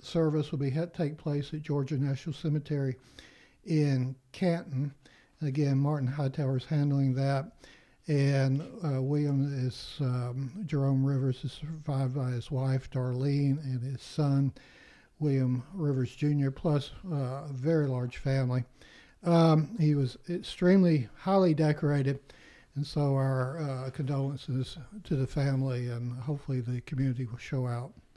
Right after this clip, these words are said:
show up and show their, um, respect and gratitude for the, uh, full sacrifice given by Sergeant William Jerome Rivers.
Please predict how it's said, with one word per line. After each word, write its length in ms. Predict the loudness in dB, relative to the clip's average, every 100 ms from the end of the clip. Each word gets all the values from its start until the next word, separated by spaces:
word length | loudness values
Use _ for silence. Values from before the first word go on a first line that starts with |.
| _
show 300 | -4 0 0
up 220 | -2 -2
and 200 | -2 -2 -2 -2 -4 -6 -6 -6
show 420 | 0 4 4 4
their, 460 | 2 0 0 0 0
um, 320 | -2 -2 -6 -10 -18 -20 -20 -20 -20 -20 -20 -20 -20 -20 -6
respect 560 | -6 0 0 0 -4 -6
and 500 | -2 0 -2 -2 -2
gratitude 680 | -2 -2 -2 0 0 0 -6 -16 -20
for 300 | -10 -8 -6
the, 320 | -8 -8 -6
uh, 200 | -6 -8 -10 -16 -20 _ _ _ -10
full 180 | -4 -4
sacrifice 920 | 0 0 0 -6 -6 -4 -4 -6 -10 -20 -20 -8
given 420 | -4 -4 -4 -6 -6
by 240 | -6 -8
Sergeant 440 | -6 -4 -4 -6 -8
William 360 | -4 -2 -2 -4
Jerome 420 | -6 -6 -6 -6
Rivers. 420 | -4 -4 -4 -10